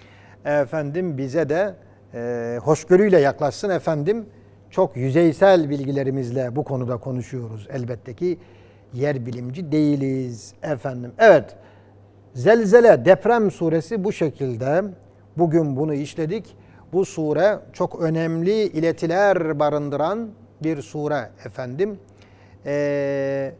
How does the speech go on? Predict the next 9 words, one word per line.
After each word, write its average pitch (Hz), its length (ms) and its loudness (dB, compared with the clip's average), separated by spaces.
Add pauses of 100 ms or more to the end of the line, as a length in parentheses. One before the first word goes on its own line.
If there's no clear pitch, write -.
(460)
okumak, 185 640 2 (440)
anlamak, 160 800 0 (280)
anlayarak 175 800 4
okumak 135 440 -6
gerek. 190 460 -4 (420)
Namazlarda 131 840 0
da 113 180 0 (680)
bunu 135 360 -4
anlayarak 127 720 -2